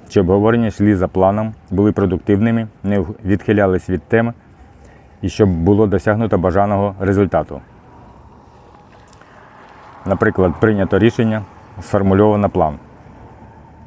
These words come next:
Сьоме. Надає інструменти. Може пропонувати різні методи для генерації ідей,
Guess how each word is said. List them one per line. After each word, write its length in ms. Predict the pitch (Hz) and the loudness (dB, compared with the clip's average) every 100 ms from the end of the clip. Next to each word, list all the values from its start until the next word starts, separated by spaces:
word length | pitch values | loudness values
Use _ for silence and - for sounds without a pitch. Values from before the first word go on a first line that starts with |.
| - - - | -20 -20 -14
Сьоме. 320 | - 107 90 85 | -2 0 0 0
Надає 380 | 98 98 113 | 2 4 4
інструменти. 640 | 120 113 104 101 80 71 71 - - - | 2 -2 -2 -2 -4 -8 -14 -18 -20 -2
Може 220 | 104 113 | 0 2
пропонувати 600 | 101 85 107 101 98 95 | 0 0 0 2 2 2
різні 260 | 98 101 98 | 0 0 0
методи 360 | 104 113 98 87 | -2 -2 -2 -2
для 260 | 87 92 | 2 2
генерації 580 | 90 95 95 90 - 87 | 2 0 0 0 -2 -2
ідей, 280 | 85 107 | 0 -2